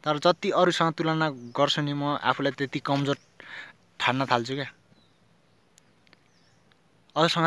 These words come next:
त्यही भएर तुलना नगर्नुहोस्। म भन्छु, नगर्नुहोस्। तुलना गर्नु छ भने पहिला तपाईँ कुन ठाउँमा हुनुहुन्थ्यो र अहिले कुन ठाउँमा कतिको, आ, परिवर्तन छ, होइन? सकारात्मक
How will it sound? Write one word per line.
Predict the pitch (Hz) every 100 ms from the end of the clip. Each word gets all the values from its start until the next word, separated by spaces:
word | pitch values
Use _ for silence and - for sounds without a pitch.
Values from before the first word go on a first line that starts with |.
| 160
त्यही | 165
भएर | 131 127
तुलना | 135 131 127
नगर्नुहोस्। | 123 113 117 120 - - - _ _ _ _ _ 143
म | 151
भन्छु, | 131 143 143 -
नगर्नुहोस्। | 139 127 120 120 - - - - _ -
तुलना | 180 196 202 214 180 147
गर्नु | 160 156
छ | -
भने | 107 101 135
पहिला | - 151 147 143
तपाईँ | - 127 139 135 147 _
कुन | - 156
ठाउँमा | 156 139 123
हुनुहुन्थ्यो | 120 120 127 - 135 143 151 - - - -
र |
अहिले | 123 123 127 131 135
कुन | - 139
ठाउँमा | 131 113 120 120
कतिको, | - 127 135 131 127 113 - - - - -
आ, | 90 92 92 - _
परिवर्तन | 139 139 135 131 131 123
छ, | -
होइन? | 127 120 139 - _ _ -
सकारात्मक | - 131 139 131 -